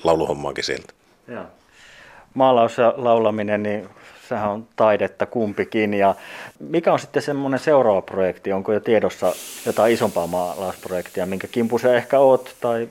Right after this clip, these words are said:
Speaker 2: kohta alat?
Speaker 1: No joo, kyllähän mulla on siellä jo, nyt tällä hetkellä on rekka työn alla siellä ja Heräjärven kuljetuksella nyt tehdään autoja ja heillä olisi tässä neljä autoa, mitkä pitää maalata ja on noita nyt tässä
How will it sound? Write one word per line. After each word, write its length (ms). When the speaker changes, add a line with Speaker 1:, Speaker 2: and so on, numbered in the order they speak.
Speaker 2:
kohta 300
alat? 180
Speaker 1:
No 80
joo, 160
kyllähän 240
mulla 180
on 80
siellä 200
jo, 320
nyt 200
tällä 200
hetkellä 420
on 140
rekka 300
työn 220
alla 200
siellä 300
ja 180
Heräjärven 440
kuljetuksella 520
nyt 160
tehdään 380
autoja 440
ja 140
heillä 180
olisi 140
tässä 240
neljä 380
autoa, 340
mitkä 220
pitää 300
maalata 460
ja 240
on 120
noita 180
nyt 180
tässä 340